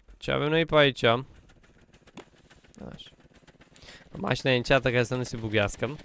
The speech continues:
Avem noi un pod.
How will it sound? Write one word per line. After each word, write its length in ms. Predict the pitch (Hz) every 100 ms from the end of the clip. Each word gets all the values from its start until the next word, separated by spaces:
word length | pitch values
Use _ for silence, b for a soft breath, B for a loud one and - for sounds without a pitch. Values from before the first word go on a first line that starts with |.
| - - - - - B B B B
Avem 520 | B 113 120 127 190 208
noi 420 | 175 170 175 165
un 280 | 139 139 143 - - - _
pod. 560 | _ 208 196 131 -